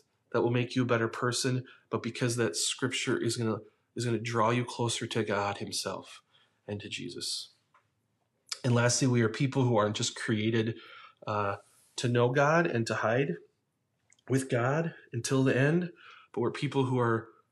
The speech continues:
uh, have been given good news because it's good news to tell and share. And so who do you know who is growing weary,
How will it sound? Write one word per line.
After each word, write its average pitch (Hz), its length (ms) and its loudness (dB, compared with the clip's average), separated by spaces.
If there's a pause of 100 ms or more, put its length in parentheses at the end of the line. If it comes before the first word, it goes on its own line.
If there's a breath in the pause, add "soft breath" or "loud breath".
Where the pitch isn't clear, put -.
(140)
uh, 117 160 -14
have 117 80 -8
been 127 220 0
given 139 340 4
good 135 240 4
news 127 640 4 (880)
because 127 280 -2
it's 127 120 0
good 131 280 2
news 117 280 0
to 117 140 -8
tell 104 300 0
and 101 120 -4
share. 98 300 -4
And 104 100 -4
so 117 140 0
who 131 120 2
do 120 80 0
you 117 120 0
know 104 300 2 (420 loud breath)
who 117 100 4
is 113 120 2
growing 101 360 -2
weary, 98 320 -10